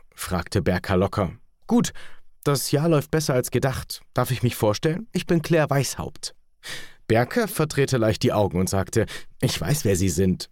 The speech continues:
Meine Tochter spielt auch in Ihrem Tennisverein und Ihre Aktion in Barcelona ist eine kleine Legende bei uns geworden." Die rote Farbe verschwand nicht mehr aus Claires Gesicht. "Und das mit dem Vertrieb sehe ich übrigens anders. Die Summe der Aufträge steigt zwar, aber im Hauptmarkt Deutschland geht es rückwärts."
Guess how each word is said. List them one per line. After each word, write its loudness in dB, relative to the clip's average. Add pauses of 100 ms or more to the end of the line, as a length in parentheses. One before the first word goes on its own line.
Meine 2
Tochter -2
spielt 0
auch 2
in 2
Ihrem 0
Tennisverein 2 (320)
und 0
Ihre 0
Aktion 2
in 2
Barcelona 2
ist 0
eine 2
kleine 0
Legende 2
bei -2
uns -2
geworden." 0 (640)
Die 4
rote 2
Farbe 0
verschwand 0
nicht -2
mehr 2
aus -2
Claires -2
Gesicht. -2
"Und -2 (120)
das 0
mit 2
dem 2
Vertrieb 0
sehe 2
ich 0
übrigens 2
anders. 2 (320)
Die 2
Summe 4
der 2
Aufträge 0
steigt -2
zwar, 2
aber 4
im 2
Hauptmarkt 0
Deutschland 2
geht 0
es 0
rückwärts." -4